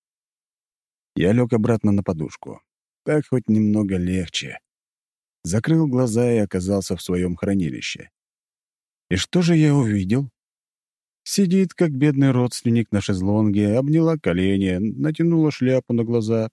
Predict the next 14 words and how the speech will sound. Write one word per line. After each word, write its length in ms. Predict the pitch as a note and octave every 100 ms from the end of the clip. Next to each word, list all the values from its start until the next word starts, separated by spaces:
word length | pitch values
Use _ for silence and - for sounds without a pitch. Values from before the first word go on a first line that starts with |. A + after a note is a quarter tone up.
| _
Понимаю, 720 | - F2+ D#2 D#2+ F#2 F#2+ G2
стыдно. 680 | A2 - E2+ E2+ D#2+ E2 F2 - _ _ _ _ _ _ _ _ _ _ _ -
«Привет, 300 | F3+ A#3+ -
красавица!» — 640 | G#3+ - D3+ F#2+ - D#2 - _ _
улыбнулся 520 | G2 F2 E2 E2 D2+ F#2
я, 140 | F#2+
садясь 360 | E2+ F2 E2+ -
напротив. 460 | F2+ D#2+ C#2+ - _ _ _ _ _ _ _ _ _ _ _
«Ты 100 | G#3
сегодня 400 | G3+ A#3 A3+ A3
тихая». 500 | F#3+ G#3 - F3+ E2 _ _ _ _ _ _ _ _
«Мне 320 | F#3+ F#3+ G3+
ужасно 520 | G3+ F#3 G#3 G3+ F#3+
неловко», — 840 | G3 G3 F#3+ F3+ D#3 C#3+ - - C3+